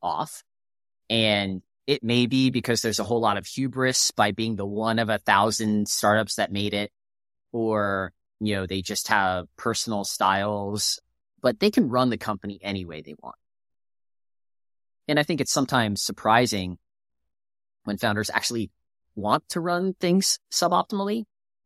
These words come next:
Like, I think we've seen examples where founders just wanna build cool shit versus focusing on what customers want.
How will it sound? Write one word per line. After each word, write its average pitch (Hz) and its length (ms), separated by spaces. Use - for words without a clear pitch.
Like, 139 200
I 151 60
think 143 160
we've 117 160
seen 113 240
examples 107 580
where 104 100
founders 101 380
just - 240
wanna 87 240
build 120 240
cool 175 180
shit - 320
versus 104 280
focusing 104 400
on 104 100
what 95 80
customers 101 460
want. 87 180